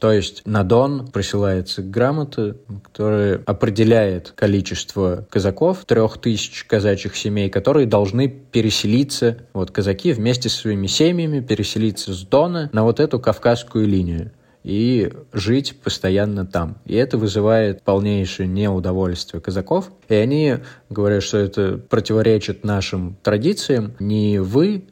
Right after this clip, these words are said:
назначаете в приказном порядке вот такое-то количество семей, вот конкретно вы езжайте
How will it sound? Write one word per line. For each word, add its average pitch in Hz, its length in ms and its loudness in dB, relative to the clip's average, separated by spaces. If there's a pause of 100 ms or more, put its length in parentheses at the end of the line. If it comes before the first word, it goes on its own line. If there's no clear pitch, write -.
(140)
назначаете 95 760 -2
в - 120 -10
приказном 90 560 -4
порядке 90 500 -4
вот 87 260 -8
такое-то 95 440 -4
количество 92 640 -4
семей, 143 420 -4
вот 107 220 -2
конкретно 95 560 -4
вы 131 340 -2
езжайте 98 800 -2